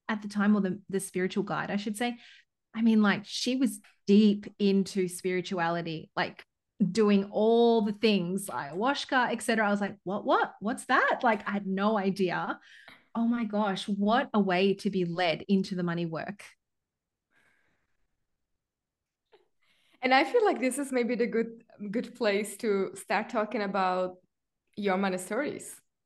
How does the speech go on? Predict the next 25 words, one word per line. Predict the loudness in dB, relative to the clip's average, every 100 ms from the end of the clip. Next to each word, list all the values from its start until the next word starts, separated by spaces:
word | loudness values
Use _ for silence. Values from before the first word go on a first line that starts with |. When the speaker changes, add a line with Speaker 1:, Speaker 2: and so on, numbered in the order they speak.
| -8
Speaker 2:
and | -6 -2
how | -2 -2
everything | -4 -6 -6 -6
has | -6
evolved. | -4 -4 -6 -8
So | -8
what | -4
did | -4 -4
you, | 0
what | 4
did | 4
you | 4
find | 4 2 6
out | 6 6 2 -2
with | -4 0
working | 2 2 2
with | 2 0
this | -4
coach? | -2 -4 -4 -12 -20 _ _ _ _ _ _ _ _ _ _ _ _ _ -2
Speaker 1:
Oh, | 2 2 0
so | -4 -2 2 4
much | 4 0
stuff | -2 -2 -2
around | -4 -2 -2 -4 -6 _ _ _ _ _
the, | 0 0